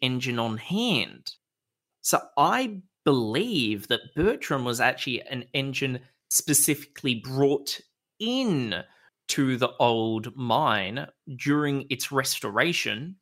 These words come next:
or destruction to help with the cleanup process. Maybe he'll travel into the little mine shafts there that they've got. Maybe he is exploring the parts that the narrow gauge engines can't reach.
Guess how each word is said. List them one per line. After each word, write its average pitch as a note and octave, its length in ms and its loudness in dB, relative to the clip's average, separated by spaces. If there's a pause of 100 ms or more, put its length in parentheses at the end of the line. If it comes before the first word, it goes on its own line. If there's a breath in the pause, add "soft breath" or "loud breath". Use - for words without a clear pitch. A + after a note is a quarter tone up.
or A2 240 -2 (220)
destruction B2 680 -2 (1000)
to E3+ 140 0
help D#3+ 440 2
with D3+ 360 2
the C3 720 2 (1000)
cleanup C3+ 540 -2
process. - 680 -2 (380)
Maybe E3 500 6
he'll C#3+ 260 4
travel D3 480 0
into C3 300 -2
the B2+ 60 -2
little B2 380 -2
mine D#3 300 0
shafts - 440 0
there A2+ 640 -2 (540)
that C3+ 180 0
they've B2 340 2
got. - 500 2 (440)
Maybe B2+ 600 2
he B2+ 520 -2
is B2+ 260 -6
exploring D#3 800 2
the C3 80 2
parts C3 420 0
that D3 100 -12
the C#3 140 -4
narrow C#3 300 0
gauge C#3 300 0
engines C3+ 460 -4
can't D3 320 -4
reach. C#3 580 -8